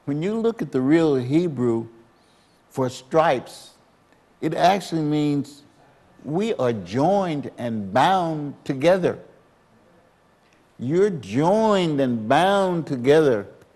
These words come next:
with that suffering. Peter speaks of that in his writings, participating in his sufferings. The Christians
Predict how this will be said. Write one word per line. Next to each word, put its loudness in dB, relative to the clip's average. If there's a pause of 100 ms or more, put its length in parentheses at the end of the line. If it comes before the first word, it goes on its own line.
(300)
with 0
that 6
suffering. -6 (720)
Peter -4
speaks -6
of -4
that 2
in -2
his -2
writings, -4 (480)
participating -4 (160)
in -6
his -6
sufferings. -6 (1400)
The -8
Christians -2